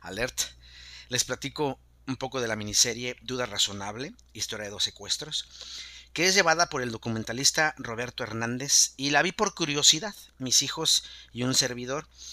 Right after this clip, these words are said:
tenemos la costumbre de encerrarnos a ver series, y le dije, "¿Qué onda?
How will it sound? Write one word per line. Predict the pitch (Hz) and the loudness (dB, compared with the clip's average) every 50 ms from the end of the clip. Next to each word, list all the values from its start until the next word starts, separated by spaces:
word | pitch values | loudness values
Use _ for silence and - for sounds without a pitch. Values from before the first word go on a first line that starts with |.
| - - - - - - - - - | -14 -14 -14 -16 -4 -2 -2 -2 -2
tenemos | - 127 127 131 139 147 143 | -2 -2 -2 0 0 0 -2
la | 131 | -2
costumbre | - 123 113 - - 160 170 170 156 | -2 -2 -2 -2 -2 -2 -2 -2 -2
de | 143 135 123 | -2 -2 -2
encerrarnos | 123 120 131 120 120 135 139 143 139 - | 0 0 -2 -2 -2 -4 -4 -2 -2 -2
a | 123 | -2
ver | 127 131 127 123 - - - | -2 -4 -4 -6 -10 -4 0
series, | - - 151 156 165 156 131 120 113 - - - - - - - - _ _ _ - | 0 2 2 0 -2 -4 -6 -6 -2 -2 -2 -2 -2 -8 -16 -20 -20 _ _ _ -4
y | - 131 | -2 0
le | 131 127 | 0 0
dije, | 131 139 151 160 - | 0 0 -2 -2 0
"¿Qué | - 165 | 0 0
onda? | 165 156 131 101 | 2 2 0 -2